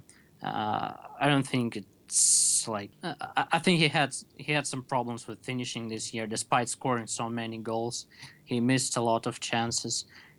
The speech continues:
and, uh, I'm afraid that if he doesn't score in his, mm, first several games, it, uh, uh, will be a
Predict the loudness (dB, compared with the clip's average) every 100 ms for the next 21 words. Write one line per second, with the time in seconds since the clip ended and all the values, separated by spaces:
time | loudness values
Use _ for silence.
0 | 0 4 4 4 4 6 6 6 4 4
1 | 6 6 6 4 6 4 -2 _ _ -20
2 | -20 -20 -10 -6 0 2 6 4 4 0
3 | 0 2 2 2 -4 -6 -6 -6 -8 _
4 | -20 -20 -20 -18 -6 -2 0 -2 0 2
5 | 2 4 4 4 2 0 0 0 -2 -4
6 | -4 -6 -4 -2 0 0 -2 -6 -20 -20
7 | -20 -16 -12 -8 -6 -4 -2 -2 -2 -4
8 | -6 -8 -12 _ _ _ _ 0 2 4
9 | 4 6 6 6 4